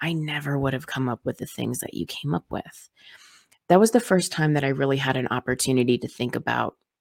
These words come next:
could this really be a thing, specializing working with dancers, or, you know, at least having more dancers as the population that I work with? So that was the first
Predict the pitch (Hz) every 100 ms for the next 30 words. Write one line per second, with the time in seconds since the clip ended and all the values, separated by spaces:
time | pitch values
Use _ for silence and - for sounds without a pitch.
0 | _ _ _ _ _ _ _ _ _ _
1 | - - 160 208 - 165 156 151 127 123
2 | 120 113 180 196 - - - 131 - 143
3 | 131 127 131 123 127 120 120 110 117 -
4 | 180 190 143 123 - 135 120 52 - 147
5 | 139 - - - - 135 135 139 135 131
6 | 123 117 - 160 156 131 - - 113 -
7 | 85 131 - 127 - 78 - - 233 226
8 | - - - - - - - 214 208 233
9 | 262 254 208 170 156 -